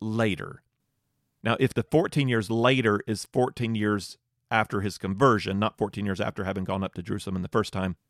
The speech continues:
then it was eleven years between Jerusalem trips.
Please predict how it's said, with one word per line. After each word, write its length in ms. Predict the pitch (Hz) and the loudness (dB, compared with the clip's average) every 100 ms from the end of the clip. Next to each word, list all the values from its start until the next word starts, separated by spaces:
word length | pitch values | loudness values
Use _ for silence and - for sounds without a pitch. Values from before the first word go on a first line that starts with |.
| _ _ _ | _ _ _
then 200 | 117 117 | 2 2
it 80 | 117 | 4
was 160 | 110 | 2
eleven 600 | 107 107 120 165 196 156 | 4 2 6 6 8 6
years 480 | 104 90 90 95 - - - | 4 2 2 0 -4 -14 -6
between 640 | 120 - - 147 139 127 | -6 -4 -2 0 2 2
Jerusalem 600 | 107 104 101 104 - 98 85 | 0 0 0 0 -2 -6 -6
trips. 560 | - 57 - - - | -6 -8 -8 -18 -20